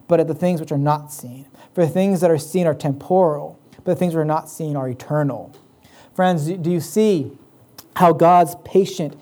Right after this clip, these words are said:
and kind love by grace puts us in a place where we can endure trials? How it reorientates our thoughts to think about this world biblically and to think about the things that we go through in a way that sees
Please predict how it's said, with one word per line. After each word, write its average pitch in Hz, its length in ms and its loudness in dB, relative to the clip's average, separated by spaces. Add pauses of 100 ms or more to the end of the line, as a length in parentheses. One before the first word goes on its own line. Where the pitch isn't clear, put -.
(140)
and 147 160 -14
kind 170 400 -2
love 151 360 2 (220)
by 156 160 4
grace 151 580 2 (360)
puts 214 280 2
us 196 200 0
in 170 80 -4
a 151 60 -2
place 156 520 -6
where 151 80 -4
we 147 80 -4
can 147 140 -10
endure 139 360 -2
trials? 131 720 -8 (240)
How 175 200 4
it 165 100 2
reorientates 190 1600 2 (220)
our 160 180 2
thoughts 170 600 0
to - 40 -10
think 208 320 -4
about 175 380 2
this 180 180 -4
world 160 380 -2
biblically 156 580 -4 (220)
and 170 80 -10
to 160 80 -8
think 208 260 -2
about 180 300 2
the 165 80 -8
things 180 380 -4
that 175 140 -2
we 160 100 -4
go 160 220 0
through 147 360 -8 (220)
in 180 120 -2
a 165 80 2
way 170 300 2
that 165 360 2 (200)
sees 202 500 -2